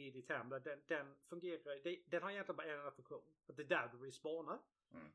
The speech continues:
Speaker 1: Och du respawnar utan någonting på dig. Sen måste du springa tillbaka, hitta ditt lik för att plocka upp dina grejer igen.
Speaker 2: Just.
Speaker 1: Gör du inte det inom en viss tid så är grejerna borta.
Speaker 2: Mm.
Speaker 1: Så det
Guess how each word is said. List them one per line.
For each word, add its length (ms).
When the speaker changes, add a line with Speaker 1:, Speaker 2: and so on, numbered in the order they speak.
Speaker 1:
Och 140
du 140
respawnar 460
utan 380
någonting 360
på 220
dig. 220
Sen 200
måste 240
du 40
springa 240
tillbaka, 520
hitta 300
ditt 200
lik 240
för 100
att 100
plocka 240
upp 120
dina 200
grejer 300
igen. 160
Speaker 2:
Just. 260
Speaker 1:
Gör 340
du 60
inte 160
det 220
inom 260
en 80
viss 180
tid 440
så 160
är 60
grejerna 360
borta. 280
Speaker 2:
Mm. 200
Speaker 1:
Så 120
det 100